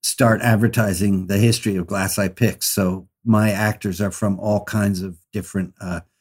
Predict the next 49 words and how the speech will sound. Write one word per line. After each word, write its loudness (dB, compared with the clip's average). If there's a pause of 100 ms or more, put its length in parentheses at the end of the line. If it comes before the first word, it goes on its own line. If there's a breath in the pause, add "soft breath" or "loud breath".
(240)
productions 4
over 4
the 0
years, 6
and 2
they 6
all 6
start 2
to 6
appear. 6 (360 loud breath)
And 8
I, 6
I 6
like 6
to -6
joke, 0
and 2
I'm 4
not 0
kidding 0
in 2
the -2
slightest, -2
that -4
I'm 4
building 2
a 0
MonsterVerse -2 (380)
because -2
I'm -4
going 0
to 0
make -4
another -6
film -4
that -12
will -18
bring -6
all -2
of -8
this -6
together, -4
all 2
the -4 (540)
recent, 6 (580)
um, 2 (440)
sort 6
of 2
the, 2